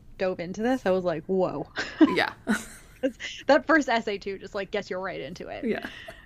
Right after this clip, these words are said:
Speaker 1: Um, but yeah, no, it really, it really grew on me. And I really enjoyed it overall. And it's true, her writing style is just so, like, it's so easy to read. It's so, like,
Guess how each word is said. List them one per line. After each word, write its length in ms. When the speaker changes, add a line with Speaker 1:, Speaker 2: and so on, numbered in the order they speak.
Speaker 1:
Um, 560
but 160
yeah, 200
no, 240
it 180
really, 500
it 140
really 240
grew 240
on 160
me. 280
And 400
I 40
really 280
enjoyed 380
it 80
overall. 460
And 180
it's 260
true, 260
her 140
writing 280
style 320
is 80
just 240
so, 460
like, 140
it's 120
so 260
easy 220
to 80
read. 400
It's 180
so, 220
like, 360